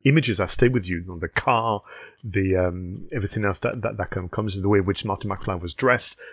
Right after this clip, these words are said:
Doc Brown, and the way he, he, he acted. I mean, I just love, you know, the, the, the, his performance.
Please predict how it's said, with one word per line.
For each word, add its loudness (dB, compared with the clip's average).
Doc 4
Brown, 6
and 0
the 4
way 6
he, 2
he, -2
he -2
acted. 2
I 6
mean, 2
I -2
just 2
love, 6
you -4
know, -4
the, -6
the, -6
the, 0
his -2
performance. 0